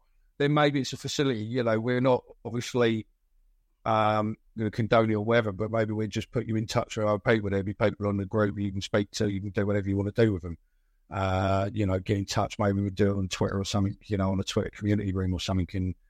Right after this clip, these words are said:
you know, we just call it the, the car share or something. But I think there, there needs to be, um, a few bits of looking at different avenues to try and cut down on the cost. Um,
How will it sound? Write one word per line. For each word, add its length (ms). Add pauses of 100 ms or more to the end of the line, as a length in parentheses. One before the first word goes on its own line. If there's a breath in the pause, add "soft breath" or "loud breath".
(340)
you 80
know, 200
we 140
just 260
call 300
it 140
the, 280
the 140
car 260
share 220
or 80
something. 260
But 120
I 60
think 200
there, 300 (260)
there 140
needs 420
to 100
be, 440 (240)
um, 580 (540)
a 60
few 260
bits 260
of 100
looking 600 (680)
at 220
different 320
avenues 580
to 120
try 240
and 120
cut 220
down 240
on 100
the 60
cost. 500 (240)
Um, 540